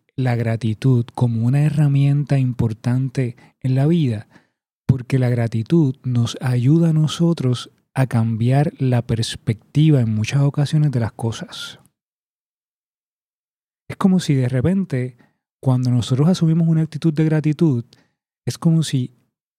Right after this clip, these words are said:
nos pusieran un velo que nos permite ver cosas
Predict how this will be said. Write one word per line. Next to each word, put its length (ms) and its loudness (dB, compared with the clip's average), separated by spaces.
nos 300 0
pusieran 480 0
un 240 2
velo 400 0
que 100 2
nos 220 2
permite 600 0
ver 340 -4
cosas 800 -2